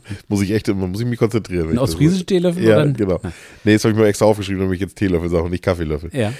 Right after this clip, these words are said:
Speaker 1: Einen halben Teelöffel Salz und Pfeffer,
Speaker 2: Ja.
Speaker 1: also jeweils. Und, ähm, ja, und das ist ein amerikanisches Rezept und was kommt da immer rein? Knoblauchpulver und Zwiebelpulver. Knoblauch haben wir schon frisch.
Speaker 2: Ja.
Speaker 1: Hier kommt jetzt noch ein Kaffeelöffel,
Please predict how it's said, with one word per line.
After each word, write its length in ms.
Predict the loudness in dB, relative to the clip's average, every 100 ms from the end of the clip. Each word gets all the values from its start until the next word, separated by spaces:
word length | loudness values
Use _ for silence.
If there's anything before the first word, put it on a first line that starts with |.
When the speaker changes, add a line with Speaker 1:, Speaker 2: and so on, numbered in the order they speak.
| -14 _
Speaker 1:
Einen 140 | -8 0
halben 240 | 2 2
Teelöffel 460 | 0 2 2 0 -2
Salz 280 | 2 2 2
und 120 | -2
Pfeffer, 400 | -2 0 -2 -6 _
Speaker 2:
Ja. 220 | -8 -6
Speaker 1:
also 160 | -4 -2
jeweils. 320 | 0 0 -2 -6 -20 -20 _ _
Und, 480 | 2 4 2 -6 0
ähm, 460 | 2 2 0 -4 -8 _ _ -20 _ 0
ja, 200 | 2 2
und 380 | -4 -12 -14 -20
das 440 | -20 -20 -18 -14 -10
ist 140 | -4
ein 40 | -2
amerikanisches 800 | 0 -2 -4 -4 -4 -4 -6 -8
Rezept 340 | -4 -4 -4
und 180 | -6 -6
was 320 | -6 -8 -14 -18 -20 -12
kommt 240 | -4 -2
da 60 | -2
immer 200 | -4 -4 -4
rein? 320 | -2 -2 -4
Knoblauchpulver 600 | -8 -4 0 0 2 0
und 100 | 0 -6
Zwiebelpulver. 640 | -8 -8 -2 0 2 -2 -6 -20 _
Knoblauch 400 | -2 0 2 2
haben 100 | 0
wir 60 |
schon 140 | -2 -6
frisch. 320 | -2 -2 -2 -12 _
Speaker 2:
Ja. 140 | -4
Speaker 1:
Hier 100 | -2 -2
kommt 200 | -2 -2
jetzt 180 | -2
noch 100 | -4
ein 240 | -4 -6 -8 _ _ _
Kaffeelöffel, 840 | -4 -4 0 0 0 -2 -4 -4